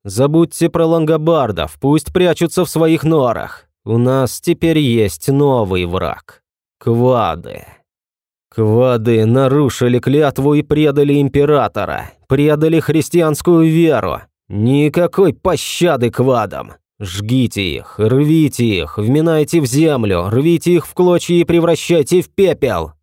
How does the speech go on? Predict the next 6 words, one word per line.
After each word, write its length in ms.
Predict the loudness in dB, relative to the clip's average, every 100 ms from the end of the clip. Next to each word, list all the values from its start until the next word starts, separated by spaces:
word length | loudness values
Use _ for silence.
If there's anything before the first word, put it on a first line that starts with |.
| _ -8
Рыцари 800 | -2 0 2 0 -2 -2 -2 -2
Турина, 680 | -4 -2 0 0 -2 -4 -12 -12
за 340 | -8 -2 0
мной! 640 | 2 2 0 0 -4 -10 _ _ _ -10
Смерть 580 | -2 2 2 0 -6
квадам!" 580 | -4 -2 -2 -4 -10 -16